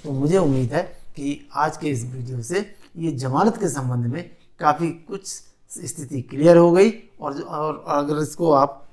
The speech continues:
डिटेल से समझने की कोशिश करेंगे तो ये anticipatory bill पर एक अलग से भी वीडियो मेरा आएगा,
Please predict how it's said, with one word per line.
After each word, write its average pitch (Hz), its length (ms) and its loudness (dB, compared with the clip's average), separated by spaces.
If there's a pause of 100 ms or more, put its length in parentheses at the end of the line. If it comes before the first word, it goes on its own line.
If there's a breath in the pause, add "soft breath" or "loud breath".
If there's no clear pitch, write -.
(180)
डिटेल 127 420 0
से 170 140 -6
समझने 139 380 -4
की 131 80 -10
कोशिश 120 340 -12
करेंगे 135 380 -6 (380 loud breath)
तो 170 240 -4
ये 160 360 -6 (240)
anticipatory 160 640 -4
bill 131 240 -6
पर 165 300 -12 (300)
एक 139 220 -18
अलग 185 200 4
से 185 120 2
भी 165 120 6
वीडियो 139 320 -4
मेरा 123 220 -6
आएगा, 123 380 -6